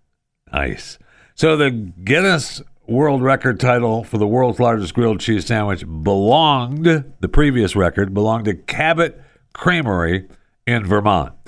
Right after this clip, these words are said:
I love Cabot cheese too, man. That's some good stuff. Now, they set the record back in two thousand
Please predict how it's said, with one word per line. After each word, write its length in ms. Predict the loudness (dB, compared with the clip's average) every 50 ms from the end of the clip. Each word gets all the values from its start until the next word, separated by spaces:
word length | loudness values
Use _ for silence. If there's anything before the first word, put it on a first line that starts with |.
| -20 -20 -20 _ _ _
I 100 | -4 -2
love 260 | 0 0 0 0 0
Cabot 320 | 0 0 0 0 0 -4 -4
cheese 320 | -2 -2 -2 -2 -2 -4
too, 180 | -4 -4 -2 -2
man. 220 | -2 -4 -4 -4
That's 160 | -4 -4 -4
some 100 | -6 -4
good 180 | -4 -4 -4 -4
stuff. 380 | -4 -4 -4 -2 -4 -4 -8 -12 -18 -20 -20 -20 -20 -20 -20 -20 _ _ _ -6
Now, 220 | -2 0 0 2 4
they 120 | 4 2
set 220 | 4 4 2 2
the 100 | 2 2
record 320 | 2 2 2 2 0 0 2
back 220 | 2 2 2 2
in 80 | -2 -2
two 220 | 0 0 0 2
thousand 640 | 2 4 4 4 4 4 2 0 -4 -8 -10 -12 -14